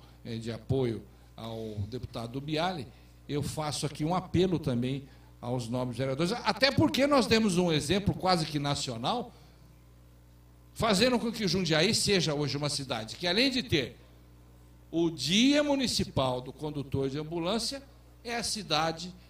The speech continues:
que menor, que melhor remunera e reconhece a importância do condutor de ambulância.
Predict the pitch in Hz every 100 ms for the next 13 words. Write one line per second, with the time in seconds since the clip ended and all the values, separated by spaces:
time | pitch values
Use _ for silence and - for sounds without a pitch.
0 | - - 190 202 180 156 147 151 139 185
1 | 190 190 156 156 160 175 185 - - -
2 | 135 175 170 147 139 151 165 147 160 185
3 | 180 135 135 139 - - - - - 147
4 | 151 143 123 - 139 135 - 131 - -
5 | - 143 147 147 - 135 127 123 127 131
6 | 131 131 113 101 -